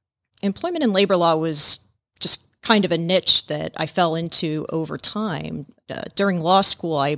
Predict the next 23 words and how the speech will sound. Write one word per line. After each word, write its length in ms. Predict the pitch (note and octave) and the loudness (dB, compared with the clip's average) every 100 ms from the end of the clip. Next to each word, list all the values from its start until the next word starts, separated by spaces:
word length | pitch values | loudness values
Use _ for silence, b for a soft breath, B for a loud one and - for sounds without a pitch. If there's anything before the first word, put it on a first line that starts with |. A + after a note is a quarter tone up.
| C#3+ | -8
mostly 440 | F3 F3+ - D#3+ - | -4 0 2 0 -2
interned 720 | F3+ G3+ - D#3+ - - - | 2 2 2 -4 -8 -10 -12
for 280 | - D3+ D3+ - | -10 -8 -8 -6
a 120 | D#3+ | -4
law 240 | D3 D#3+ D#3+ | 0 2 2
firm 420 | - - - - _ _ _ _ | -2 -12 -12 -14 _ _ _ _
that 280 | D#3+ C#3+ - | -2 -2 0
practiced 480 | D3 C#3+ D3 - D#3 | 0 2 2 2 2
labor 240 | D#3+ D#3+ | -2 -4
and 80 | C#3+ | -6
employment 380 | C#3 E3+ D3+ C3+ | -6 -4 -4 -6
law. 100 | - | -6
And 80 | |
I 40 | D3 | -4
realized 680 | E3 F#3 D3+ C#3 D3+ - - _ _ _ | -2 0 0 2 0 0 -6 _ _ _
for 80 | G#3 | 0
somebody 340 | A#3 D4 A#3+ | 2 4 4
who 120 | G#3 F3 | 2 2
likes 340 | F#3 G3 - | 2 4 2
to 80 | - | 4
solve 340 | - F#3+ F3+ | 4 4 2
people 280 | - G#3 E3+ | -2 -2 -2
problems, 800 | - G#3+ G3+ F3 D#3+ D3+ F3+ - | -2 2 4 4 -2 -4 -2 -2